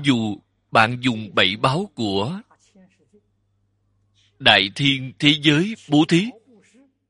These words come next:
việc này không phải người thông thường có thể làm được.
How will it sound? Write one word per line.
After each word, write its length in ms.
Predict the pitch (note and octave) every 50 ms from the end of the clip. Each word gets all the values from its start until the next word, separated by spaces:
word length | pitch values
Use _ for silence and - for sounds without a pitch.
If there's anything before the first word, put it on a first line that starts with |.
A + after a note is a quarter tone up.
| _ _ -
việc 140 | C3 A2+
này 200 | G#2 A2+ G#2+ G2 -
không 120 | - C#3 -
phải 140 | G#2+ G2+
người 300 | A2+ C#3+ B2 A2+ G2+ F2+ - _
thông 240 | D3+ D#3 D3+ D3 D3
thường 360 | - B2+ G#2+ G2 F2+ F2+ F2+ - _ _ _
có 80 | D#3+
thể 180 | - - G#2 G#2+
làm 320 | C3+ B2+ G#2+ F2+ E2 F2+
được. 180 | G2+ F#2+ D#2